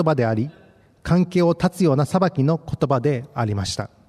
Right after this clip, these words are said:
十一節に進む前に、ここで言及されている耳を閉じた民の状態について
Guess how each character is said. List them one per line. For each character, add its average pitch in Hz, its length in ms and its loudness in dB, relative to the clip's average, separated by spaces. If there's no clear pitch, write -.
十 165 200 2
一 180 60 2
節 160 220 0
に 117 120 0
進 131 220 -4
む 113 40 0
前 117 220 0
に、 123 160 -2
こ - 100 -10
こ 151 60 -2
で 139 120 0
言 143 200 0
及 143 200 -2
さ 139 140 -2
れ 131 80 0
て 131 140 -6
い 123 80 0
る 123 160 -2
耳 147 280 4
を 170 40 2
閉 147 180 0
じ 143 160 -6
た 117 240 -4
民 151 120 2
の 147 220 -2
状 123 240 0
態 127 160 2
に 123 160 0
つ - 140 -4
い 110 100 0
て 131 220 -4